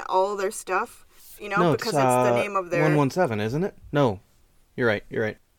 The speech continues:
Speaker 1: I think it's A one one five. It's the, the, the number on the door of their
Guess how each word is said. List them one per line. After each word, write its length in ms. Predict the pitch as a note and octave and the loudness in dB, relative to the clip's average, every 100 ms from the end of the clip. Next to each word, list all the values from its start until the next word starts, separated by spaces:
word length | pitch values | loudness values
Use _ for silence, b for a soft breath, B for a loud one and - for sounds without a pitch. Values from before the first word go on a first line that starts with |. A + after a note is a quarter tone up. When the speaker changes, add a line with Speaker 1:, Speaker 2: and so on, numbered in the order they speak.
| _ _ - | _ _ -16
Speaker 1:
I 60 | A3 | -14
think 220 | - G#3 | -12 -12
it's 120 | F#3+ | -10
A 120 | - F3+ | -6 -6
one 160 | F#3 | -6
one 120 | F#3+ G3 | -8 -4
five. 280 | A3 G3+ - B B | -2 -2 -4 B B
It's 200 | A#3 - | -2 0
the, 340 | A3+ G3+ - G3+ | 0 0 -4 -6
the, 320 | G#3+ F#3+ F#3+ _ | -8 -8 -10 _
the 80 | - | -6
number 320 | F3+ A3 A3+ | -4 0 2
on 120 | G3+ G3+ | 2 0
the 60 | |
door 580 | F#3 G#3 G#3 F#3+ F3+ - - _ _ - | -4 0 4 4 4 0 -14 _ _ -6
of 160 | G3 F#3+ | -4 -2
their 380 | F#3 C#3+ C3+ | -4 -4 -6